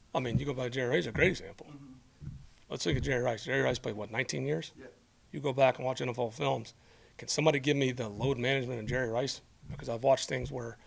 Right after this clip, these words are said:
Speaker 1: he, he talks about running, you know, tons and tons of full speed reps on Friday.
Speaker 2: Right.
Speaker 1: Like, I think now you'd have some of these really guys that would be scared to death if they watched how Jerry Rice worked. But somehow he found out to play nineteen years.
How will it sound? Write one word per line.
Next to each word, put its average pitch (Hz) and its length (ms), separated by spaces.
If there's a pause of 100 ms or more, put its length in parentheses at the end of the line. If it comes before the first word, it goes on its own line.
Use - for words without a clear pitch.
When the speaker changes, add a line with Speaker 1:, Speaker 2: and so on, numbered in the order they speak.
(180)
Speaker 1:
he, 139 180
he 131 160
talks 135 260
about 117 240
running, 123 280 (1080)
you - 80
know, - 140
tons 156 300
and 127 100
tons 131 240
of 117 80
full 131 200
speed - 260
reps 127 260
on 104 100
Friday. 135 420 (380)
Speaker 2:
Right. - 80 (220)
Speaker 1:
Like, 98 200 (500)
I 110 100
think - 260
now 131 140
you'd 120 180
have 117 140
some 127 160
of 120 80
these 123 160
really 120 340 (480)
guys 131 260
that 131 100
would 117 120
be 117 280 (160)
scared 135 300
to 110 60
death 139 260
if - 60
they 110 120
watched 120 300
how 113 120
Jerry 113 240
Rice 123 320
worked. 113 260
But - 220
somehow 160 220
he 123 80
found 127 200
out 120 60
to 123 80
play 135 160
nineteen 123 400
years. 120 380